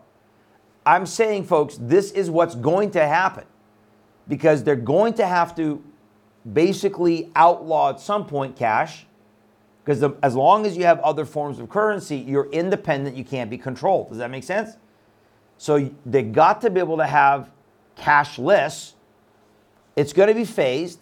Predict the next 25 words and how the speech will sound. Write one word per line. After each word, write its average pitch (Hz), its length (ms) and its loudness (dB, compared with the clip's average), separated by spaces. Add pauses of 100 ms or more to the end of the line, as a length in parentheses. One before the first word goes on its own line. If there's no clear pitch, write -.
(260)
They're 131 120 -2
gonna 196 160 4
give 202 180 -2
you 208 120 0
incentives 170 500 -6
to 165 80 -8
go 147 140 -2
dig-, 143 300 0 (200)
digitized. 135 800 -2 (580)
Most 196 300 2
of 175 100 0
us 151 160 -2
are 135 80 2
already 202 280 4
digitized 131 640 0
because 139 220 -8
we're 131 80 -6
buying 139 340 2
everything 151 560 -4 (320)
on 139 300 4
cards 135 640 2
and 135 240 -4
or 135 220 2
online. 117 540 -2 (2500)
And 151 760 2